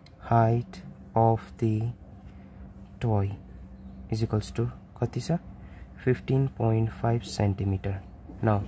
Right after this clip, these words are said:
यो डल्लै कति छ? टोटल हाइट चाहिँ यो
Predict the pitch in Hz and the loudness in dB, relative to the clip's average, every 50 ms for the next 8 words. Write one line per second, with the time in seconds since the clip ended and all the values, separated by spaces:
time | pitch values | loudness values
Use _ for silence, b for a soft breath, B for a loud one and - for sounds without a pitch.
0 | - B B B B B B B B B - 120 120 117 117 127 127 127 123 123 | -6 B B B B B B B B B 0 2 2 2 4 4 4 4 4 2
1 | 110 110 - - - - - - - - - - - - - - - - - - | 0 -2 -4 -10 -14 -20 -20 -20 -20 -18 -18 -18 -16 -16 -16 -16 -16 -14 -14 -14
2 | - - - - - - - - - - 123 120 123 120 131 160 190 - - - | -16 -16 -16 -16 -16 -16 -16 -10 -4 -2 -2 0 0 0 0 0 0 0 -4 -12
3 | - - - - - - - - - - - - - - - - - - - - | -14 -14 -14 -14 -14 -14 -16 -16 -16 -16 -16 -14 -14 -14 -14 -14 -14 -14 -14 -16
4 | - - - - - - - - - - - - - - - - - - - - | -16 -16 -16 -18 -16 -16 -16 -14 -14 -14 -14 -14 -14 -12 -12 -12 -12 -10 -10 -8
5 | - - - - - - - - - - 139 143 139 - 147 139 131 120 120 113 | -8 -8 -10 -10 -10 -10 -10 -8 -2 0 2 2 4 4 2 4 4 4 4 2
6 | 110 107 - - - 165 208 - - - - - - - - - - - - - | 2 0 -2 -2 0 0 0 0 -4 -8 -10 -10 -10 -10 -8 -8 -10 -10 -10 -12
7 | - - - - - - - - - - - - - - - - - - - - | -12 -12 -10 -10 -12 -12 -12 -10 -10 -12 -12 -12 -12 -12 -12 -12 -10 -10 -10 -10
8 | - - - - - - - - - - - - - - - - - - - - | -12 -12 -12 -12 -12 -12 -12 -12 -12 -12 -12 -12 -12 -12 -12 -12 -10 -10 -10 -10
9 | - - - - - - - - - - - - - 117 117 135 165 | -8 -8 -8 -8 -10 -10 -12 -12 -12 -12 -8 -2 0 2 4 4 2